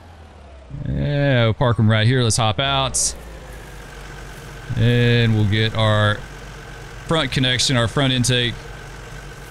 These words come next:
There we go, got that. Also, I wanna thank everyone that, uh, left well wishes for my daughter. Uh, she's doing great. She's doing absolutely amazing. It's hard to believe that, uh, she had a lung resection the weekend before last.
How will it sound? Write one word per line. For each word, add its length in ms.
There 300
we 60
go, 240
got 240
that. 280
Also, 320
I 120
wanna 260
thank 260
everyone 520
that, 280
uh, 360
left 260
well 200
wishes 340
for 240
my 380
daughter. 560
Uh, 240
she's 260
doing 220
great. 360
She's 240
doing 180
absolutely 680
amazing. 500
It's 120
hard 220
to 60
believe 440
that, 260
uh, 180
she 200
had 440
a 260
lung 240
resection 500
the 60
weekend 300
before 240
last. 520